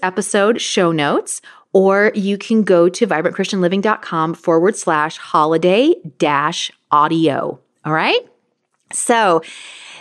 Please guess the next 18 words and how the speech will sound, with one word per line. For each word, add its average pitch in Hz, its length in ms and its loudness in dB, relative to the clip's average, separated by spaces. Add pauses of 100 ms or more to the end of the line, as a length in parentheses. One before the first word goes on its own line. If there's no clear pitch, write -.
this 294 360 4
has 254 240 0
been 214 220 2
an 202 120 -2
episode 214 400 0
that 170 220 0
was, 175 300 0
again, 185 320 0
something 185 340 0
I 170 40 2
wanted 180 240 0
to 196 60 0
give 175 280 2
as 175 120 0
a 175 60 2
bonus 180 520 0
to 196 100 -2
highlight 208 800 0